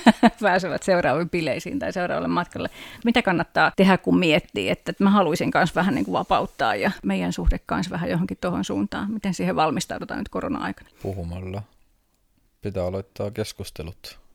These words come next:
Speaker 2: Jos ei oo yhtään vielä, jos on semmonen pariskunta, kenellä ei oo vielä koko aihe jo tuttu, sit puhumalla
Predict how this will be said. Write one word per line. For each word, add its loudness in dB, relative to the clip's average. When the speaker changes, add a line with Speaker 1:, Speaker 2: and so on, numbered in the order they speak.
Speaker 2:
Jos -2
ei 0
oo 2
yhtään 2
vielä, 0
jos -2
on -6
semmonen -2
pariskunta, -4
kenellä -6
ei -6
oo -6
vielä -4
koko 2
aihe 4
jo -6
tuttu, -10
sit -12
puhumalla -4